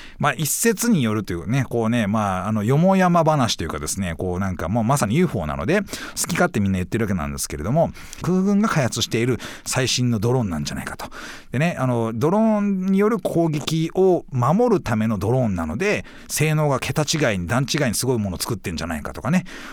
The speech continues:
二メーターぐらいのドローンで、こうね、えー、アタックしてきたドローンを追撃して、えー、落とす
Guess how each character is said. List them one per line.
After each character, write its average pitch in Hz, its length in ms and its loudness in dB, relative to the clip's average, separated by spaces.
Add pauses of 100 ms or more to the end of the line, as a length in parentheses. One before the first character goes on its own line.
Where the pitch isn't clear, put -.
二 135 100 0
メ 160 120 2
ー 180 40 0
タ 175 100 0
ー 175 60 2
ぐ 180 60 2
ら 165 100 4
い - 20 2
の 123 80 2
ド 123 120 0
ロ 143 80 2
ー 127 140 0
ン 110 120 0
で、 139 240 0
こ 98 220 -4
う 104 40 -2
ね、 127 240 -2
え 98 540 -4
ー、 - 60 -2
ア - 60 -2
タ 196 120 0
ッ 202 40 0 (120)
ク 147 160 -2
し - 100 -4
て 151 120 -2
き - 80 -10
た 127 120 -2
ド 117 140 -2
ロ 143 120 2
ー - 20 0
ン 104 180 -2
を 123 200 -2
追 185 300 -2
撃 175 280 0
し - 100 -2
て、 127 360 -2
え 104 320 -4
ー、 98 40 -6
落 113 80 -4
と 190 120 2
す 98 260 -2